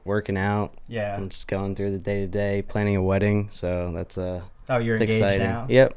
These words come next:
Speaker 1: John and I got engaged,
Speaker 2: That's
Speaker 1: uh,
Speaker 2: good.
Speaker 1: about two years ago, and we're getting married next year. So.
Speaker 2: Congrats, congrats. So I wanted to bring in Nate today 'cause Nate is a trans man, and he went from female to male. So we kinda wanted to get your story. You know, the point of the show is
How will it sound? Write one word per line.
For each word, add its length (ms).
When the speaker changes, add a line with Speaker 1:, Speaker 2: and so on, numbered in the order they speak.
Speaker 1:
John 220
and 140
I 160
got 180
engaged, 520
Speaker 2:
That's 260
Speaker 1:
uh, 40
Speaker 2:
good. 260
Speaker 1:
about 160
two 100
years 240
ago, 420
and 160
we're 120
getting 220
married 300
next 320
year. 280
So. 240
Speaker 2:
Congrats, 460
congrats. 460
So 240
I 160
wanted 240
to 60
bring 220
in 180
Nate 240
today 420
'cause 140
Nate 240
is 120
a 60
trans 500
man, 560
and 260
he 200
went 200
from 380
female 520
to 100
male. 460
So 200
we 80
kinda 240
wanted 200
to 60
get 160
your 100
story. 480
You 80
know, 200
the 80
point 260
of 60
the 60
show 340
is 260